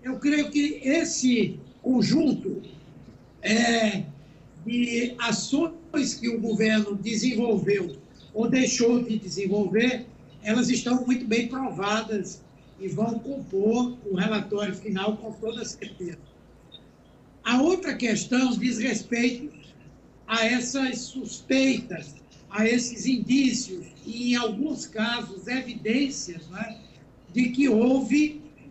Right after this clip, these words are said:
é, atos de corrupção no que diz respeito à aquisição de insumos no Ministério da Saúde, particularmente aquisição de testes, aquisição de vacinas. Em alguns casos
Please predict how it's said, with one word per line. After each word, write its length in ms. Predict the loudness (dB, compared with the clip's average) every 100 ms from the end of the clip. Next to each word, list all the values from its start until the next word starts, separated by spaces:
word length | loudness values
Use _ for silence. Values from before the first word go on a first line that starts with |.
| -10
é, 500 | 0 2 4 2 0
atos 680 | -2 -4 -4 -4 -10 -16 -16
de 120 | -18 -20
corrupção 720 | -16 -10 -10 -10 -8 -4 -4 -6 -10 -20 -20 -20 -10
no 140 | -6 0
que 160 | 0
diz 200 | 2 2
respeito 580 | 2 0 0 2 2 2
à 60 | -2
aquisição 640 | 0 0 2 -2 -2 -4
de 180 | 0 2
insumos 960 | 2 2 -2 0 2 2 0 -4 -10 -18 -20 -20 -20 -14 -2
no 160 | -2 2
Ministério 600 | 2 2 0 2 2 2
da 160 | 0
Saúde, 640 | -2 -2 -4 -4 -4 -8 -14 -10
particularmente 1120 | -6 -6 -8 -8 -4 0 2 2 0 -6 -12 -14 -20 -20 -10
aquisição 840 | -6 -2 -2 0 -4 -2 -2 -2
de 180 | -2 -2
testes, 800 | 0 0 0 -4 -6 -8 -8 -10 -16 -20 -20 -16
aquisição 1040 | -10 -2 2 2 2 0 0 2 0 -2 -10 -18 -20 -10
de 140 | -2 2
vacinas. 920 | 2 0 -2 -2 0 -2 -6 -10 -6
Em 80 | 0
alguns 400 | 0 4 2 2
casos 720 | 0 0 0 -2 -8 -12 -16